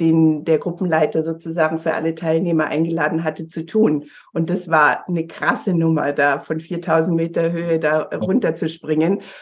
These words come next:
Speaker 1: Und ich hätte das nie getan, wenn ich nicht irgendwie so einen gewissen Push dazu auch bekommen hätte und auch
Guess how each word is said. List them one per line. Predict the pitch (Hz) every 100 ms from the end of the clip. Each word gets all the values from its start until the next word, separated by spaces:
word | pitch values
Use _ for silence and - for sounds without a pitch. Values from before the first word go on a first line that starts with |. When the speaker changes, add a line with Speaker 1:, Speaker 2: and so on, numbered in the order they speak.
| - - -
Speaker 1:
Und | 185 185 180
ich | 185
hätte | 190 185
das | 185 185
nie | 214 220 226
getan, | 214 196 175 185 190
wenn | 170 165
ich | 165
nicht | 180 175 - -
irgendwie | 170 170 165 170 170 165 160 -
so | -
einen | 180
gewissen | 175 170 185 180
Push | - 247 -
dazu | 175 156 170
auch | 151 160
bekommen | 160 170 160 165
hätte | 165 160 170
und | 156 165 -
auch | 156 160